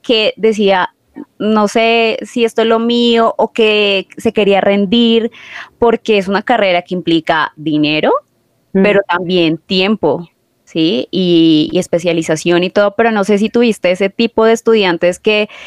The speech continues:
Speaker 1: estaba dudando y quería botar la toalla y decir, "No, me cansé de esto". Si en este momento hay algún estudiante así que nos está escuchando,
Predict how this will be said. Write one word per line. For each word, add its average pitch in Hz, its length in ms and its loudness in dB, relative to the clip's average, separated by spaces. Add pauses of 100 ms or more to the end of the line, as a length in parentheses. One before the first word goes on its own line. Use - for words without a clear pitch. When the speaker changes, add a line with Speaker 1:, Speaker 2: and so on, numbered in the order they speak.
(140)
Speaker 1:
estaba 185 440 0
dudando 214 280 2
y 190 40 -2
quería 214 360 2
botar 208 280 0
la - 100 2
toalla 196 240 0
y 202 40 4
decir, 208 360 -2
"No, 202 280 0 (160)
me 220 140 -2
cansé 202 300 -2
de 185 240 2
esto". 190 260 -2 (340)
Si - 260 -4
en 226 160 2
este 233 220 -2
momento 247 360 0
hay 214 120 2
algún 220 260 0
estudiante 220 560 0
así 190 240 0
que 202 120 -2
nos 214 100 0
está 220 220 0
escuchando, 196 600 -2